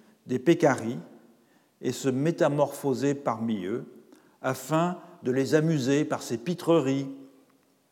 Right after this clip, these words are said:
afin de distraire évidemment leur attention tandis que les chasseurs approchent. Et enfin,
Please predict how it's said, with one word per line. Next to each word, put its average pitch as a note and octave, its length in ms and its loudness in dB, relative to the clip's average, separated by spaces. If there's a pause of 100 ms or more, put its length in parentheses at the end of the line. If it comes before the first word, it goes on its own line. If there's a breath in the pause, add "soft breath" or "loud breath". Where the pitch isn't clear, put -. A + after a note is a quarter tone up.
(500)
afin C3+ 320 -4
de G#2+ 120 -2
distraire A#2+ 540 -4
évidemment A2+ 420 -4
leur G#2 200 0
attention D3+ 680 -4 (560 loud breath)
tandis C#3+ 300 -2
que C#3 60 0
les A#2+ 140 0
chasseurs B2+ 520 -4
approchent. - 600 -8 (1400 soft breath)
Et D3+ 480 4
enfin, C#3 520 -4